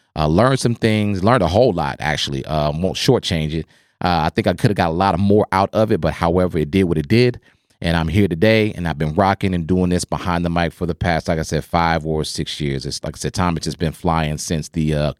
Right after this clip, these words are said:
covid and the pandemic, which feels like we missed whole complete year. So we all are just trying to catch up. So I did that, and I'm still here now, rocking with you all. So again, I'm hoping that as I keep going with this brand new podcast, you guys enjoy it.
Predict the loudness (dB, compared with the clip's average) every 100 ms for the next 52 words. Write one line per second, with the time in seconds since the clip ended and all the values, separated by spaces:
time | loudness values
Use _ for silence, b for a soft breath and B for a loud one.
0 | -2 -2 0 0 -2 -4 -8 b b b
1 | -4 0 0 0 0 0 -2 -4 -6 -2
2 | 0 0 0 0 0 2 0 -2 -2 0
3 | 2 0 -4 -6 -2 -2 0 0 0 -2
4 | b b b 0 2 2 0 2 4 4
5 | 0 -4 -6 -4 -4 -4 -4 -6 -2 0
6 | 0 -4 _ _ _ _ _ _ _ -8
7 | -2 0 2 2 4 2 2 -2 -2 0
8 | 2 2 2 2 0 -4 b b b 0
9 | 2 4 2 2 2 4 4 4 2 2
10 | 2 2 2 2 2 0 0 2 2 0
11 | 0 0 -2 0 -2 -2 -2 2 2 2
12 | 0 -2 0 2 0 0 2 2 2 0
13 | 0 0 0 0 0 -4 2 4 4 2